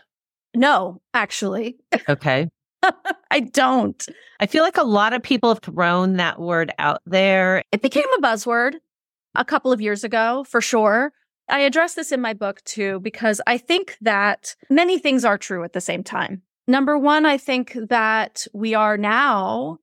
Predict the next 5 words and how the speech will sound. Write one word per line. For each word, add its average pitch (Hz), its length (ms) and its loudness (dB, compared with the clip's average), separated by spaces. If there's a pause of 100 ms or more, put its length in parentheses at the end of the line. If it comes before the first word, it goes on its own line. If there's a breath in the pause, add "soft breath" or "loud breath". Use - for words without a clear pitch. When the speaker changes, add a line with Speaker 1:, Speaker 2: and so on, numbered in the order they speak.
(300)
Speaker 1:
learning 233 420 4
to 214 120 -2
recognize 202 720 -2
the 190 100 -8
signs 220 640 -2